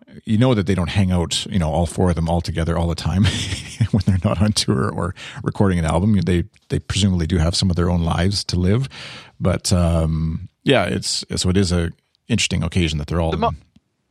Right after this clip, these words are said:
Speaker 2: Yeah, the most, I mean, the mo-, the most promising thing to me, uh, I, you know, by the way, we all sound like stalkers when we talk about this, don't we? <laughs> Like, "Oh, oh, we, he's been spotted in Dublin." You know, it's like, wow, come on.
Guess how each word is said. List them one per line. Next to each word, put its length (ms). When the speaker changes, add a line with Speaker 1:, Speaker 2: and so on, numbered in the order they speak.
Speaker 2:
Yeah, 220
the 80
most, 240
I 80
mean, 200
the 80
mo-, 120
the 140
most 280
promising 520
thing 300
to 100
me, 300
uh, 140
I, 100
you 240
know, 80
by 140
the 80
way, 120
we 120
all 140
sound 260
like 160
stalkers 560
when 120
we 80
talk 240
about 240
this, 220
don't 200
we? 200
<laughs> 40
Like, 200
"Oh, 180
oh, 260
we, 120
he's 340
been 140
spotted 440
in 140
Dublin." 500
You 120
know, 140
it's 140
like, 260
wow, 80
come 160
on. 140